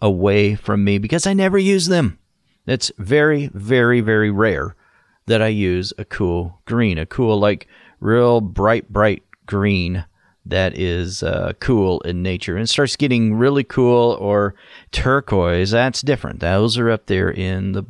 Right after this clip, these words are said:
in the blues, but they're more blue than they are green. Um, m-, you know, I, I've got 'em available if, uh, I do need them, but it's so rare that I ever use them that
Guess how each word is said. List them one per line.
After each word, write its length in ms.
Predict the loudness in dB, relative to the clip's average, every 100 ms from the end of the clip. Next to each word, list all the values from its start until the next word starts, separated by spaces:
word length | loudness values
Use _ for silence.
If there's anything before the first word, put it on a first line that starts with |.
| -10
in 140 | -6 -4
the 80 | -2
blues, 440 | 2 2 0 -4
but 240 | -4 -4 -6
they're 240 | -2 0
more 260 | 0 0 -2
blue 360 | 2 2 2
than 180 | 0 -2
they 120 | -2
are 140 | -4 -4
green. 320 | -2 -4 -6 _ _ -20 -20 -20 -20 _
Um, 500 | 0 2 2 0 -2 -6 _ _ _ _ _ -2
m-, 180 | 0 0
you 220 | 0 0
know, 240 | 2 0 0
I, 240 | -2 -2 -2
I've 180 | -4 -2
got 200 | 0 0
'em 100 | 0
available 720 | 0 2 2 0 0 -2 -4 -6
if, 300 | -6 -4 0
uh, 400 | 2 4 2 0 -8 -4
I 140 | -4
do 260 | 0 2 2
need 220 | 0 0
them, 260 | -2 0 -2
but 220 | -2 -2 -4
it's 160 | 0
so 240 | 0 2 2
rare 440 | 2 2 2 0
that 140 | 0 2
I 140 | 2
ever 200 | 2 0
use 320 | 2 0 0
them 300 | 0 0 0
that 260 | 0 -2